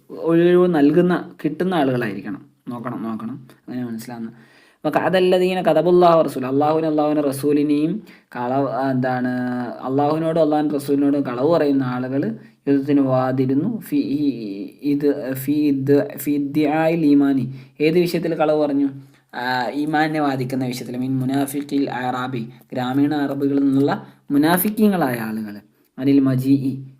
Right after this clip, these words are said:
ഏഹ്, വരുന്നതിനെ തൊട്ട്. ലിൽ എഴുത്തിദാരി,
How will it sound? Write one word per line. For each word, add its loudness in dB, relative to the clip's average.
ഏഹ്, -2
വരുന്നതിനെ 2
തൊട്ട്. -4
ലിൽ 2
എഴുത്തിദാരി, 0